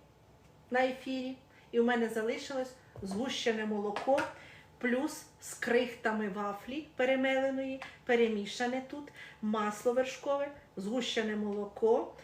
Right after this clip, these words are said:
і пару трубочок. Якщо бути точною, на банку згущеного молока десь хоча б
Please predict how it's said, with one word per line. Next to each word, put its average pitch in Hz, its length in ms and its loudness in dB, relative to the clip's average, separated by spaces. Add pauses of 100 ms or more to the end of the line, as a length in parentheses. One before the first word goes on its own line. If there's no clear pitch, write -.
(220)
і 330 360 2
пару 262 260 6
трубочок. 190 640 -6
Якщо 254 280 4
бути 285 280 -4
точною, 220 680 -4 (300)
на 240 120 4
банку 294 440 2
згущеного 226 720 -2
молока 196 640 -4 (600)
десь 294 260 2
хоча 269 320 2
б 262 120 0